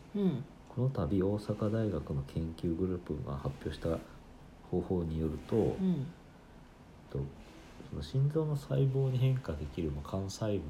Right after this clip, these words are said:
Speaker 2: をスプレー状にして、
Speaker 1: うん。うん。
Speaker 2: その心臓に吹きつけると。
Speaker 1: スプレー状にして。
Speaker 2: うん。
Speaker 1: はあ。
Speaker 2: いうことで、
Speaker 1: うん。サロンパスじゃないんだ。
Speaker 2: サロンパスじゃなくて、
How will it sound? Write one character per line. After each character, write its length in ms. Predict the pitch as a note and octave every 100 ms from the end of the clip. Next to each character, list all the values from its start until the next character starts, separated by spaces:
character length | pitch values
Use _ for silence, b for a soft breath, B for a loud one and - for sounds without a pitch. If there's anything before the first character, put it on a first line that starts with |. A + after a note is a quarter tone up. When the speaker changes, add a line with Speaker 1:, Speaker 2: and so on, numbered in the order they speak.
| C#2
Speaker 2:
を 300 | C#2+ G2 C#2+
ス 140 | C#3 F#3+
プ 160 | D#3
レ 80 | G2
ー 200 | G#2+ G#2+
状 280 | G#2 G#2 G2+
に 140 | G2+
し 120 | G2 -
て、 340 | - B2 D2 G3
Speaker 1:
う 40 |
ん。 20 |
う 20 | F3+
ん。 100 | C3+ - -
Speaker 2:
そ 80 | -
の 180 | D2 C#2+
心 340 | - G#2 G2+
臓 180 | G#2 G#2
に 100 | F#2+
吹 300 | D2 - -
き 20 |
つ 160 | - -
け 120 | C3
る 160 | F#2 C2+
と。 80 | - - - - - -
Speaker 1:
ス 140 | -
プ 100 | G3+
レ 60 | G3
ー 180 | F3+
状 180 | F#3+ G3
に 140 | E3+ C#3+
し 60 |
て。 60 | G2+
Speaker 2:
う 520 | E2 C#2+ - - F3
ん。 20 |
Speaker 1:
は 200 | E3 A#2+
あ。 20 | - - - B B B B B B - -
Speaker 2:
い 80 | G2
う 140 | G2
こ 160 | - A2
と 160 | C3+
で、 240 | - C3+ G#2
Speaker 1:
う 160 | F#3
ん。 20 |
サ 100 | -
ロ 100 | A3
ン 60 | A3+
パ 120 | G3
ス 80 | -
じ 60 | D3
ゃ 20 |
な 100 | D#3+
い 60 |
ん 80 | C#3
だ。 100 | A#2
Speaker 2:
サ 80 | -
ロ 100 | C#3
ン 120 | C3+
パ 100 | A#2+
ス 120 | G#2
じ 60 | G2
ゃ 40 |
な 120 | A2 C3
く 80 | -
て、 300 | A#2 D2